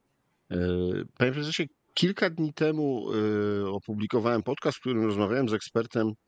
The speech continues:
e, rynku pracy Cezarym Maciołkiem na temat, e, tego, że Polska potrzebuje już dzisiaj między dwieście a czterysta tysięcy osób do, do pracy,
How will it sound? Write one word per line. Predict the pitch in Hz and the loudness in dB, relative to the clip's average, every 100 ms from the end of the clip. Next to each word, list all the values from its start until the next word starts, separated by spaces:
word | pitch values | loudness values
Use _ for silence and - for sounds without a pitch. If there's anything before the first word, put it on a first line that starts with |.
| - - - | -20 -20 -4
e, | - 104 101 101 | 2 4 4 2
rynku | 101 110 110 - 110 104 90 | 2 2 0 -2 0 0 0
pracy | 95 104 - 107 | 0 0 0 -10
Cezarym | - 101 104 110 | -6 -2 0 0
Maciołkiem | 107 - 117 - 113 | -2 0 -2 0 -2
na | 107 | -2
temat, | - 113 110 107 - - - - - | -2 0 0 -2 -10 -20 -20 -12 0
e, | 101 95 | 2 2
tego, | - 113 120 123 | 0 -2 2 0
że | 104 107 110 104 104 104 - _ _ _ _ - | 0 0 2 2 0 -2 -6 _ _ _ _ -2
Polska | 120 135 143 - 139 117 - _ - | 2 2 0 -2 2 2 0 _ -4
potrzebuje | 120 - - 113 95 117 151 135 | -2 0 0 0 0 -2 2 2
już | 113 101 | 2 -2
dzisiaj | 95 113 - 113 | -4 -2 2 2
między | 95 92 98 | 2 -2 -4
dwieście | 95 135 147 - 131 107 | 0 0 0 0 0 0
a | 92 | -2
czterysta | - 127 139 131 | 0 0 0 -4
tysięcy | 117 107 120 120 - 110 - | -4 0 0 0 0 0 2
osób | 117 139 - 113 - | 0 0 -2 -4 -2
do, | 101 98 98 98 95 95 | 0 2 4 2 2 0
do | 101 | -4
pracy, | - 110 117 - 87 87 | 0 0 0 -2 -8 -8